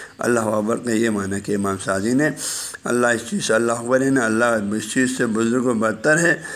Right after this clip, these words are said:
کہ ہم اس کی توصیف کر سکیں، کہ ہم اس کی صفت بیان کر سکیں۔ وہ نہایت عظیم اللہ ہے، نہایت عظیم ذات ہے، یہ معنی کیا ہے۔ لیکن مشہور جو آپ کو کتابوں میں معنی ملیں گے یہی ہے، اللہ ہر چیز سے بزرگ و برتر ہے، بڑا ہے، یہ ترجمہ ملیں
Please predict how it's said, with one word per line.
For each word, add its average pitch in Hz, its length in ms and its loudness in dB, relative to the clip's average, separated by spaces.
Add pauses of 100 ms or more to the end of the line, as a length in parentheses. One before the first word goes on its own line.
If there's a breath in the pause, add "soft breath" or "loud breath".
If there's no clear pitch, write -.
(280 loud breath)
کہ - 100 -10
ہم 123 180 0
اس 120 200 -2
کی 123 120 0
توصیف 117 580 2
کر 139 180 2
سکیں، 131 300 -2
کہ 120 120 -2
ہم 127 160 0
اس 123 160 -2
کی 117 120 -4
صفت 117 440 -4
بیان 104 320 2
کر 143 180 -8
سکیں۔ 101 220 -6
وہ 113 240 0
نہایت 120 580 0
عظیم 110 420 0
اللہ 98 300 -2
ہے، 101 200 2
نہایت 113 420 -4
عظیم 110 420 0
ذات 104 340 -2
ہے، 143 100 0 (560 loud breath)
یہ 120 220 2
معنی 101 460 -2
کیا 101 200 -4
ہے۔ 98 40 0
لیکن 110 260 0
مشہور 131 380 2
جو 143 140 2
آپ 131 100 2
کو 127 100 0
کتابوں 123 380 -2
میں 127 80 0
معنی 117 340 0
ملیں 120 320 -2
گے 120 80 0
یہی 127 240 2
ہے، 139 120 0 (440 loud breath)
اللہ 113 200 2
ہر 110 180 -2 (140)
چیز 185 180 -4
سے 156 200 -2
بزرگ 104 360 0
و 104 80 -2
برتر 101 440 0
ہے، 131 180 0
بڑا 104 420 0
ہے، 127 80 0
یہ 120 280 -4
ترجمہ 110 320 -6
ملیں 95 240 -6